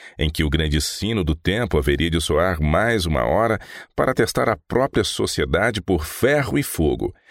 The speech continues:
quer este teste provenha ou não da natureza ou do Deus da natureza. O testemunho de dezoito de novembro de mil oitocentos e quarenta e oito.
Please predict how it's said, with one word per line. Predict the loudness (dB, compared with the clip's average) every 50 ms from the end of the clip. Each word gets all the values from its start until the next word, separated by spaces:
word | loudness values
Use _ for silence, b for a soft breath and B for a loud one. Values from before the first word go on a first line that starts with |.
| B B B B
quer | 0 2 2 2 0 -2 -2 -2
este | -2 -2 -2 -2 -6 -8
teste | -2 0 0 0 2 0 -2 -4 -4
provenha | 0 2 2 2 2 2 0 0 2 2 0
ou | 2 2 2
não | 2 2 2 0 0 0
da | 0 0 0
natureza | 0 -2 -2 0 -2 0 0 2 0 0 0 -2 -4 -6 -8 -4
ou | _ -2 -2 0
do | 0 -2
Deus | -2 2 2 2 2 2 2 0
da | 0 0
natureza. | 0 0 0 0 0 0 0 0 -2 -2 -6 -8 -10 _ _ _ _ _ _ _ _ _ _ _ _ _ _ _ _ _ _ _ _ _ _ _ _ _ _ _ _ _ _ 0
O | 0 0
testemunho | 2 2 0 0 2 0 2 2 4 4 4 2 2 2
de | 2 2 2
dezoito | 2 2 2 2 2 2 2 2 2 0 0
de | 0 2
novembro | 0 2 2 2 2 2 2 2 2 2
de | 2 2
mil | 2 2 2 2 2
oitocentos | 0 0 0 -2 -2 -2 -2 -2 -2 -2 0 0 0 0
e | 2
quarenta | 2 2 2 2 2 2 2 2
e | 2
oito. | 2 2 0 0 -2 -4 -6 -6